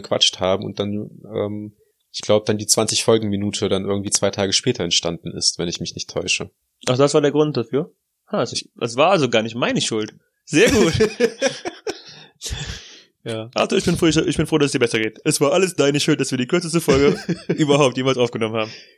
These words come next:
Speaker 1: Ich glaub, die wurde am meisten gehört von allen.
Speaker 2: Weiß ich nicht.
Speaker 1: Keine Ahnung, ich auch nicht,
Speaker 2: Keiner
Speaker 1: aber
Speaker 2: von uns
Speaker 1: das wär
Speaker 2: guckt
Speaker 1: halt witzig.
Speaker 2: Wir müssten die Statistiken einfach mal auswerten, ne?
Speaker 1: Also
Speaker 2: Aber das machen wir auch nicht, weil wir sind ein Haus, ein Podcast von einfachen Leuten für einfache Leute. Von Leuten mit Mitteilungsbedürfnis.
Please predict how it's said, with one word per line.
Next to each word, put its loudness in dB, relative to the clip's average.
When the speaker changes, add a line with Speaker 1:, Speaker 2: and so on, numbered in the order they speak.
Speaker 1:
Ich -6
glaub, 4
die -8
wurde 2
am 2
meisten 2
gehört 0
von -8
allen. -2
Speaker 2:
Weiß 0
ich -4
nicht. -4
Speaker 1:
Keine -2
Ahnung, -4
ich -10
auch -2
nicht, -6
Speaker 2:
Keiner 2
Speaker 1:
aber -2
Speaker 2:
von 0
uns 2
Speaker 1:
das 0
wär 4
Speaker 2:
guckt 0
Speaker 1:
halt -6
witzig. -2
Speaker 2:
Wir -2
müssten 0
die 0
Statistiken 0
einfach 2
mal 2
auswerten, 2
ne? -4
Speaker 1:
Also 0
Speaker 2:
Aber 6
das -2
machen 2
wir 2
auch -2
nicht, -8
weil 4
wir 2
sind -4
ein -4
Haus, 0
ein 2
Podcast 0
von -6
einfachen 0
Leuten 2
für 0
einfache 0
Leute. -2
Von 0
Leuten 4
mit 4
Mitteilungsbedürfnis. -2